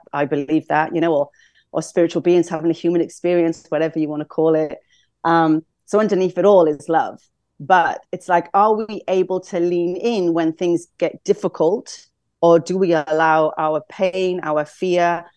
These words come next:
our insecurities to rule us, so we run? So it's like, you know, where are we gonna be within that relationship? Are we gonna acknowledge that there's stuff going on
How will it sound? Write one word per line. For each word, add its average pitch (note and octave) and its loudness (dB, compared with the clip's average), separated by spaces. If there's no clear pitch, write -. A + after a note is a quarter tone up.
our D#3+ 2
insecurities E3+ 2
to E3+ -6
rule F#3 2
us, F3 -4
so F3 0
we E3+ 0
run? D3 -8
So E3+ 0
it's E3 -2
like, D#3+ 2
you F3 2
know, D3+ -2
where E3 2
are E3 0
we E3 -2
gonna D#3+ -2
be D#3+ 0
within D3+ -4
that C#3+ -6
relationship? C#3+ -8
Are D#3+ -2
we G3 2
gonna F3+ 0
acknowledge E3 2
that C#3+ -6
there's C#3+ -10
stuff - -8
going D#3+ 4
on F#3+ 2